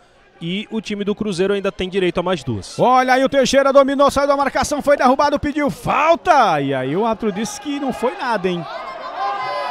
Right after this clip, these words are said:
Speaker 2: David demora demais pra sair, porque os jogadores não deram opção de passe, mas ficou sentindo ali o Teixeira, pediu atendimento e aí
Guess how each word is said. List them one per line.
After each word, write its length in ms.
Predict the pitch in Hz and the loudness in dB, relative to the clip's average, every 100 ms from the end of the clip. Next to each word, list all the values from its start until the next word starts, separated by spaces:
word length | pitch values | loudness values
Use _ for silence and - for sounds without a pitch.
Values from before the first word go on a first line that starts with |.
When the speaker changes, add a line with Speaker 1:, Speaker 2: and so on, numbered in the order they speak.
| - - | -8 -6
Speaker 2:
David 640 | 170 233 220 220 - 233 139 - - - - - | 0 2 2 -2 -2 -4 -4 -8 -14 -14 -16 -4
demora 680 | 196 214 190 208 214 202 | -2 0 2 4 6 4
demais 320 | 170 196 190 | 2 0 0
pra 180 | 180 196 | 0 -2
sair, 280 | 185 208 254 | -2 -2 -4
porque 360 | - 302 208 117 - - - - - - - 622 - - - 831 831 807 - - - - - - - | -6 0 0 0 -10 -16 -16 -16 -16 -16 -16 -16 -18 -20 -20 -20 -20 -20 -20 -20 -20 -20 -20 -20 -12
os 100 | 151 | -4
jogadores 840 | 190 185 175 180 160 - - - - - - - - - - - - - - - - - - | -2 0 0 0 -2 -6 -14 -18 -20 -20 -20 -18 -16 -16 -16 -20 -20 -20 -20 -20 -20 -20 -14
não 200 | 160 185 | -10 -4
deram 180 | 175 180 | 0 0
opção 300 | 180 - 185 | 0 -2 -6
de 80 | 185 | -4
passe, 280 | 214 226 214 | -2 -2 -2
mas 140 | 226 | -6
ficou 220 | - - 226 | -6 -4 -4
sentindo 500 | 285 285 208 190 170 | -4 -4 -4 0 2
ali 140 | 160 | 0
o 60 | 156 | 0
Teixeira, 640 | 160 135 208 262 214 117 - - - - - - - - - - | -2 -2 -2 0 0 -2 -8 -16 -16 -18 -20 -20 -20 -20 -20 -6
pediu 260 | 190 170 | -4 0
atendimento 640 | 185 196 196 240 220 220 233 | 0 0 -4 -2 -4 -4 -4
e 80 | |
aí 240 | 214 165 | -2 -2